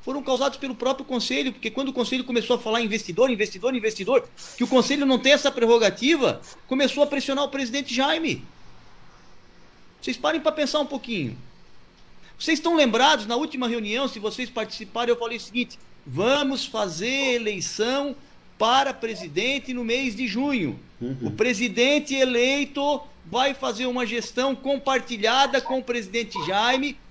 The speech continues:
Speaker 1: até o final do ano, com o Jaime presidente acompanhando transição e tal. E as coisas foram sendo enroladas, enroladas, enroladas. E aí deu no que deu.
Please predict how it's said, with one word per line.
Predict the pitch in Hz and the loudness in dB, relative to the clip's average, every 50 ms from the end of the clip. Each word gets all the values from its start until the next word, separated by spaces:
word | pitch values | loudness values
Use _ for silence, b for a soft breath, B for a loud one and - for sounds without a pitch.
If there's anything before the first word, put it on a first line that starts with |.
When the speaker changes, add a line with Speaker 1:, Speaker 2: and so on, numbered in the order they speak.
| - - - | -14 -6 -2
Speaker 1:
até | 196 208 202 - 240 277 | -2 0 0 2 0 0
o | 262 | 0
final | - - 254 240 254 269 262 | 0 -4 -4 -2 0 0 0
do | 226 254 254 | 0 -2 0
ano, | 262 285 302 277 220 143 110 - - - - - - - - | 0 2 2 0 0 -2 -6 -8 -14 -20 -20 -20 -20 -14 -8
com | - 226 233 | -4 -4 -2
o | 214 | -2
Jaime | 170 233 262 262 254 | 0 0 0 0 -2
presidente | - - 240 247 202 180 208 269 285 269 254 | -4 -6 -6 -6 -6 -4 -2 0 0 0 -2
acompanhando | 208 - 226 247 - 254 254 240 247 277 285 277 247 202 | -4 -4 -4 -4 -2 0 0 0 0 0 0 -2 -2 -4
transição | - 233 240 226 220 214 - - 269 285 285 285 269 247 226 | -4 -4 -4 -4 -4 -6 -6 -4 -2 -2 0 0 -2 -2 -4
e | 214 | -6
tal. | - - 254 269 277 254 - - 214 208 208 - - | -6 -4 0 0 0 0 -2 -4 -10 -14 -16 -14 -8
E | - 131 | -2 -2
as | 156 156 - | -2 -2 -2
coisas | - 175 180 208 208 208 233 - | 0 2 2 2 2 2 -2 -6
foram | - - 220 226 233 226 | -4 -2 -2 0 0 -2
sendo | - - 220 226 233 | -2 -4 -4 -4 -2
enroladas, | 247 226 240 247 226 226 226 226 220 214 196 147 - 135 151 | -2 0 2 2 2 2 2 2 2 2 0 0 -4 -6 -6
enroladas, | 214 220 220 240 226 220 220 220 220 214 190 165 170 139 147 | -4 -2 0 0 0 0 0 0 0 -2 -2 -4 -6 -8 -8
enroladas. | 196 214 202 214 233 214 214 214 202 170 135 123 - - - - | -8 -6 -4 -2 -2 0 0 0 0 -2 -6 -10 -10 -6 -4 -2
E | |
aí | 123 127 131 131 | -2 -2 -4 -4
deu | 135 147 156 | -4 -6 -6
no | 165 180 | -6 -10
que | - 240 240 | -12 -12 -10
deu. | 262 285 302 285 247 - | -6 -2 2 2 2 2